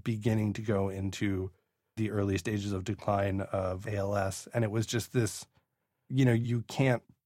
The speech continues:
prepare or plan for someone to be as open and honest as she was with me. But we spent three hours really talking through everything, and I left with, like, a head full of, "Wow, someone just, you know, really gave me a lot of story that I've gotta responsibly put on the page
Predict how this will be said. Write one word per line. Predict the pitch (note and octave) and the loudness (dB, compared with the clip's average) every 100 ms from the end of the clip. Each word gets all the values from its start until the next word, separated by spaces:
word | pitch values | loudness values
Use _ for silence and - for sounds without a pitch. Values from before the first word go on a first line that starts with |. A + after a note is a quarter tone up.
| _ _ | _ _
prepare | - A#2 G#2 - A2+ G#2+ G2 | 0 0 0 0 2 2 0
or | G#2 | -4
plan | G2 A2+ G#2 F#2+ | -2 0 2 2
for | G#2+ | 0
someone | - G2+ F#2+ F#2+ | 0 0 0 -2
to | G#2 | -2
be | G#2 F#2 F2+ _ _ _ _ | -2 -2 -6 _ _ _ _
as | G#2 G2+ | 0 0
open | A2+ G#2+ A2 | 2 0 2
and | G2+ F#2+ | 0 0
honest | F#2 G2+ F#2 - - | 0 0 -2 -8 -10
as | - G2+ | -4 -2
she | A2+ | 0
was | G2+ G#2+ G#2 | 0 0 0
with | F#2 | -4
me. | G2 | -4
But | F2+ | -6
we | F#2+ | -8
spent | G#2 - G#2+ - | -4 -2 -2 -6
three | - B2 G#2+ | -2 0 2
hours | G#2+ G#2 F#2+ G#2 | 2 2 0 -2
really | G2+ | -4
talking | F#2+ G#2 G#2 G#2 | -2 -2 -2 -2
through | G#2 | -2
everything, | F#2 F#2+ F2 G2 | -4 -4 -4 -4
and | F#2+ | -4
I | F#2 | -4
left | G2 G#2 - | 0 -2 -2
with, | G#2 F#2 | -10 -8
like, | G2 F#2 F2 - _ _ _ - | -8 -8 -10 -16 _ _ _ -8
a | F2 | -2
head | G#2 G2+ | 0 0
full | F#2+ | -2
of, | F2 | 2
"Wow, | G#2 G#2 F2+ | 4 6 4
someone | G2+ G#2+ F#2 F#2+ | 2 2 2 0
just, | F#2 - | -4 -4
you | B2 A#2 | 0 2
know, | F#2+ E2+ - - _ _ - | 2 0 -8 -20 _ _ 4
really | D3 D#3 B2 | 8 8 8
gave | G#2+ A2+ G2+ | 6 2 4
me | G#2+ G2 | 2 0
a | G2+ | 0
lot | F#2+ G2 | 2 2
of | F2+ | 0
story | - G2+ F#2 F2+ F2+ | -2 -2 -2 -4 -6
that | B2 B2 | 2 6
I've | A#2 A#2 | 6 6
gotta | A2 A2 | 4 4
responsibly | B2 A2+ A#2 A2 G#2+ G#2+ | 2 2 4 2 2 -2
put | G2+ A2+ | 2 2
on | G2+ | 2
the | G2 | 2
page | A2+ A2 G2 | 2 2 0